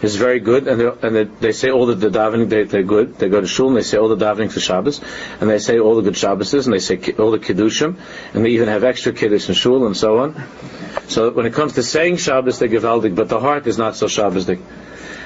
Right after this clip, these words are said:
And then you have other people might be like this Chiloni person, where the heart is very Shabbosdik, but never, it's not coming out i-, in other ways. The heart is filled with Shabbos, and he feels that there's something different,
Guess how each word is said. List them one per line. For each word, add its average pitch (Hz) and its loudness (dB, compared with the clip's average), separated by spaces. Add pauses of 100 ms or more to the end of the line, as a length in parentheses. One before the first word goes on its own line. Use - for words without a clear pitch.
And 123 0
then 139 0
you 139 2
have 131 2
other 165 2
people 139 0
might 127 2
be 127 2
like 123 0
this 120 -2
Chiloni 131 2
person, 127 2 (320)
where 113 2
the 110 2
heart 139 0
is 113 -2
very 113 2
Shabbosdik, 107 0
but 127 0
never, 123 0 (340)
it's - -2
not 135 -2
coming 127 0
out 127 -2
i-, - -16
in 120 0
other 151 2
ways. 101 0
The - -6
heart 135 0
is 120 -2
filled 131 0
with 120 2
Shabbos, 123 0 (560)
and 107 0
he 104 0
feels 127 2
that 110 -2
there's 110 0
something 110 -2
different, 147 -2